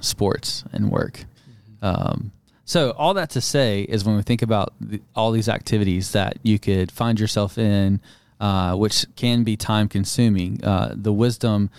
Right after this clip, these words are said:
Speaker 1: that I wanna help our parents think through today is what it looks like to have a calendar, um, for not only their families, but also I even think of middle school and high schoolers who find themselves, um,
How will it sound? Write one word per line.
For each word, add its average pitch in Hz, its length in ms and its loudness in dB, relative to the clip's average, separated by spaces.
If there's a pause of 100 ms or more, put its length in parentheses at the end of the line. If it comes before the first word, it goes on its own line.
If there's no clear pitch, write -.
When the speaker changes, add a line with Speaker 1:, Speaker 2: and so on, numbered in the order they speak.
(320)
Speaker 1:
that 110 440 -2
I 110 80 0
wanna 104 500 2
help - 360 -2
our - 80 -6
parents 107 400 0
think 123 200 -2
through 107 220 2
today 110 460 0
is 98 120 -4
what 113 180 2
it 107 60 0
looks 110 220 -2
like 98 220 -2
to 101 200 2
have 113 340 0
a 95 80 0
calendar, 95 640 2 (420)
um, 92 440 0
for 101 380 0
not 127 180 0
only 131 160 2
their 104 140 -2
families, 147 560 0
but - 180 -2
also 107 540 0 (260)
I 95 160 -2
even 107 260 2
think 104 200 -2
of 98 120 2
middle 101 220 2
school - 180 -2
and 98 80 2
high 117 140 2
schoolers 101 500 0
who 95 200 2 (340)
find 113 320 0
themselves, 101 640 -2
um, 53 540 0